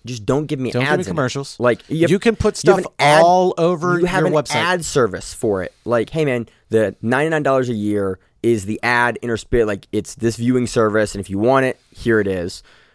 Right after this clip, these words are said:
Speaker 1: But if I'm paying, like, upwards of a hundred and, I think a hundred and seventy bucks a year, I think is what I pay. I could be wrong about that. It's at least a hundred and fifty a
Speaker 2: Something
Speaker 1: year
Speaker 2: like
Speaker 1: for
Speaker 2: that, yeah.
Speaker 1: it.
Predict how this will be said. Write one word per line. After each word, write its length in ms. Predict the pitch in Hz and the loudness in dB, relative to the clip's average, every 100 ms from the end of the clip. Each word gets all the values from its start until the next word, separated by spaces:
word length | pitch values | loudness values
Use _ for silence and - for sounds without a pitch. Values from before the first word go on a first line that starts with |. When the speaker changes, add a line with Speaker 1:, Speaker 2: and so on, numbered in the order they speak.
| _ | _
Speaker 1:
But 100 | 117 | -2
if 100 | 117 | -2
I'm 120 | 107 | -6
paying, 680 | - - 143 156 147 139 120 | -6 -2 0 0 -2 -4 -4
like, 260 | 113 107 - _ _ | -4 -4 -6 _ _
upwards 400 | - - 123 117 | -8 -4 -2 -2
of 180 | 117 95 - | -4 -10 -14
a 40 | 92 | -10
hundred 380 | 117 113 117 | -6 -4 -2
and, 360 | 110 104 98 95 - | -2 -4 -8 -10 -14
I 40 | |
think 440 | - - - 175 - | -18 -8 -6 -6 -8
a 40 | - | -10
hundred 300 | 127 127 120 | -6 -6 -6
and 80 | |
seventy 300 | - 113 110 | -4 -4 -4
bucks 240 | 95 101 - | -4 -8 -10
a 40 | |
year, 140 | 85 - _ _ - | -14 -16 _ _ -14
I 60 | |
think 280 | - - 131 | -10 -4 -4
is 100 | 127 | -4
what 100 | 104 | -6
I 60 | 90 | -6
pay. 120 | - | -10
I 40 | - | -6
could 160 | 143 | -4
be 80 | 151 | 0
wrong 180 | 131 110 | 0 0
about 200 | 101 101 | -4 -4
that. 180 | 104 - - - | -4 -6 -12 -4
It's 180 | 147 - | -2 -2
at 80 | 135 | -4
least 400 | 107 190 185 160 | -4 -4 -2 -2
a 60 | |
hundred 260 | 139 127 98 | -2 -4 -6
and 80 | 92 | -8
fifty 380 | - - - _ _ _ _ _ _ | -10 -12 -20 _ _ _ _ _ _
a 120 | 110 | 0
Speaker 2:
Something 180 | 113 123 | 0 2
Speaker 1:
year 120 | 113 | 2
Speaker 2:
like 120 | 98 107 | 2 -2
Speaker 1:
for 120 | 101 92 | -2 -2
Speaker 2:
that, 60 | |
yeah. 60 | 120 | -2
Speaker 1:
it. 80 | - | -4